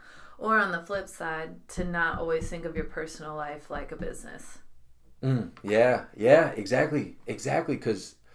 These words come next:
Speaker 2: you could be grooming your personal life
Speaker 1: Exactly.
Speaker 2: based on your business. Like, "Oh, it has to look this
Speaker 1: Yeah.
Speaker 2: certain way and this," versus just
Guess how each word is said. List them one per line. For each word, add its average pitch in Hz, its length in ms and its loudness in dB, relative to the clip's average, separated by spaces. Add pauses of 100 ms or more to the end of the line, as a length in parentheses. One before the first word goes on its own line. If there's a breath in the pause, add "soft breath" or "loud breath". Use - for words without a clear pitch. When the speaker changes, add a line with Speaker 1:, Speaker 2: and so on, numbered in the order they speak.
(180 soft breath)
Speaker 2:
you 110 100 -6
could 135 160 0
be 113 120 -2
grooming 113 640 2
your 101 80 2
personal 120 540 -2
life 113 340 2
Speaker 1:
Exactly. 139 240 -4 (400 loud breath)
Speaker 2:
based - 280 2
on 101 120 -2
your 90 80 -4
business. 92 420 -2
Like, - 200 -6
"Oh, 95 180 0
it 92 80 -4
has 104 300 -2
to - 100 -8
look 98 220 2
this 139 80 -2
Speaker 1:
Yeah. 101 100 0
Speaker 2:
certain 98 400 -2
way 95 380 0
and 90 120 -8
this," 101 200 -4 (260 loud breath)
versus 98 480 2 (120)
just 107 240 -8